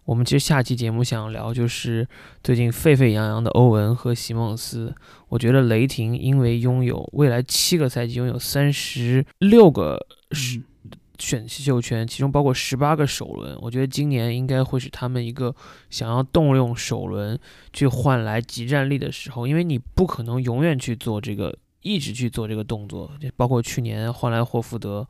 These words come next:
Speaker 1: 然后让霍福德又回到凯尔特人，今年换到，呃，肯巴沃克，把肯-，肯巴沃克买断，然后让肯巴沃克低价回到纽约。就他，他如果一直在做这个叫捡垃圾的动作，也总有个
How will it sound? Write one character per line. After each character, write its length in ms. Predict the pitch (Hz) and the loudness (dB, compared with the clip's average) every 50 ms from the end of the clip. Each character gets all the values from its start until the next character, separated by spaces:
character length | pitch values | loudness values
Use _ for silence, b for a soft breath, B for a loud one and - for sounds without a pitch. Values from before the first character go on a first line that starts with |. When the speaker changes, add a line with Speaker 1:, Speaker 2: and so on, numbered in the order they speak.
| B B B B B B B B B - | B B B B B B B B B -6
Speaker 1:
然 140 | - 120 113 | -4 -4 -2
后 100 | 110 117 | 0 0
让 180 | 117 113 113 | 2 2 2
霍 140 | 113 127 117 | 2 2 2
福 100 | 113 117 | 2 2
德 140 | 113 117 117 | 2 4 4
又 120 | 120 117 | 4 4
回 240 | 113 - - 110 104 | 2 0 -2 0 2
到 140 | 127 127 117 | 2 2 2
凯 160 | 117 - 113 | 0 -2 -4
尔 80 | 107 117 | -4 -4
特 160 | - - 85 | -6 -6 -6
人， 320 | 67 76 78 90 98 - B B B B B B - | -6 -4 -4 -6 -6 -8 B B B B B B -4
今 160 | - 135 127 | 0 0 2
年 260 | 123 113 110 113 117 | 2 2 0 0 0
换 280 | 117 - 139 120 117 113 | 2 2 2 2 2 2
到， 280 | 117 113 110 107 110 B B B B B B B _ _ _ _ | 2 2 2 2 0 B B B B B B B _ _ _ _
呃， 320 | - 123 113 110 110 - | -6 -4 -4 -4 -4 -6
肯 180 | - - 135 120 | -6 -4 0 2
巴 140 | 123 127 135 | 4 4 6
沃 180 | 143 143 127 | 6 6 4
克， 300 | 117 - - 139 117 - | 4 2 0 0 0 0
把 140 | - - 117 | -2 -4 -4
肯-， 120 | 117 127 113 - | -4 -4 -6 -8
肯 160 | - - 120 | -6 -4 0
巴 100 | 117 123 139 | 2 4 4
沃 100 | 135 131 | 4 4
克 140 | 131 139 123 | 2 2 0
买 220 | 123 123 107 - | 0 -2 -4 -2
断， 260 | 113 135 135 131 117 104 | 0 2 4 4 2 0
然 120 | 101 113 | -2 -2
后 240 | 123 117 117 110 98 | -2 0 0 0 2
让 280 | 98 123 120 117 117 - - | 2 2 2 0 -2 -6 -8
肯 100 | - 123 | -6 -2
巴 120 | 120 120 | 0 0
沃 80 | 127 123 | 0 2
克 120 | 131 127 | 0 -2
低 220 | 120 127 - 135 139 | -2 -4 -6 -4 -2
价 180 | 135 143 123 | 0 0 0
回 220 | 117 - - 113 110 | -2 -6 -6 -4 -2
到 140 | 127 135 131 | 0 0 0
纽 240 | 120 110 95 92 | -2 -4 -6 -4
约。 200 | 104 107 117 123 143 B B B B B B - | -2 0 0 0 -2 B B B B B B 0
就 100 | - 160 | 2 4
他， 180 | 151 180 185 - - - | 4 4 4 2 -2 -2
他 140 | - 170 175 | 0 2 4
如 160 | 160 160 190 | 4 4 4
果 120 | 196 180 - - | 4 2 2 2
一 140 | 208 214 | 0 2
直 120 | 156 143 135 | 4 4 6
在 140 | 139 139 131 127 - | 6 4 4 0 -4
做 200 | - - 151 135 | -4 0 0 2
这 120 | 123 123 131 | 2 2 2
个 100 | 127 120 | 0 0
叫 180 | 127 135 123 | 0 0 -2
捡 160 | 123 - 123 110 | 0 -2 -4 -4
垃 220 | 113 123 131 131 | -2 0 0 0
圾 140 | 127 139 143 | 2 4 2
的 80 | 139 | 4
动 180 | 131 143 131 123 | 2 2 0 0
作， 160 | 120 123 117 | 0 0 2
也 100 | 120 120 123 | 2 0 0
总 220 | - - - 147 | 0 2 4 4
有 120 | 170 151 | 4 6
个 200 | 123 127 139 156 | 6 4 4 4